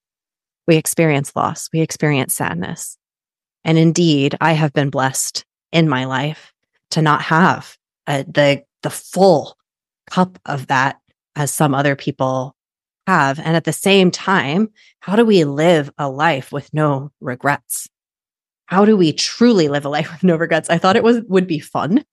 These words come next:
<laughs> to look and see what Chat G P T says. <laughs>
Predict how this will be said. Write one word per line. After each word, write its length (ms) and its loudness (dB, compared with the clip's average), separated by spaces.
<laughs> 200 -8
to 1160 -2
look 280 2
and 180 0
see 320 -2
what 240 -2
Chat 300 -2
G 200 -4
P 160 -4
T 240 -6
says. 460 -2
<laughs> 120 -10